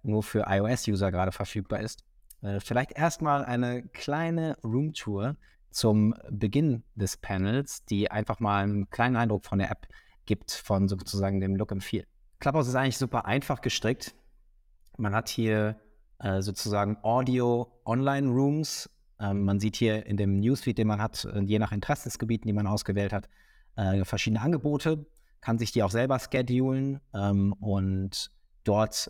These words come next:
einfach mal beitreten. Und dann sieht man, wie man vorher auch schon angeteasert bekommen hat, die entsprechenden Namen dort, die entsprechenden Protagonisten auf der Bühne. Und auf dieser Bühne wird fleißig diskutiert, hat so ein bisschen Podcast-Style, ist aber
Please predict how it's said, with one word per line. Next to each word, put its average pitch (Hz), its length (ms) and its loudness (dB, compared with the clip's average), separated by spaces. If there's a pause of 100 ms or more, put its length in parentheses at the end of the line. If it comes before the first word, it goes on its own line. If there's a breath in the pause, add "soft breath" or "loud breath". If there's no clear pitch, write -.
(140)
einfach 101 280 0
mal 95 260 2
beitreten. 151 960 -2
Und 107 160 -2
dann 101 100 0
sieht 110 160 -2
man, 104 260 0 (100)
wie 104 100 -2
man 98 160 0
vorher 107 260 0
auch 95 60 -4
schon - 160 -6
angeteasert 101 500 0
bekommen 101 320 -2
hat, 101 200 -2
die 98 240 2
entsprechenden 98 580 0
Namen 123 480 2
dort, 113 400 2 (440 loud breath)
die 104 60 -2
entsprechenden 104 420 -2
Protagonisten 107 600 2
auf 101 200 -2
der 98 120 2
Bühne. 120 460 0 (260)
Und 120 640 0
auf 107 160 0
dieser 135 200 0
Bühne 123 180 0
wird 120 140 0
fleißig 120 340 0
diskutiert, - 720 -2
hat 110 160 -2
so - 60 -2
ein 107 60 2
bisschen 151 300 -2
Podcast-Style, 123 760 -2
ist 113 140 -6
aber 104 260 0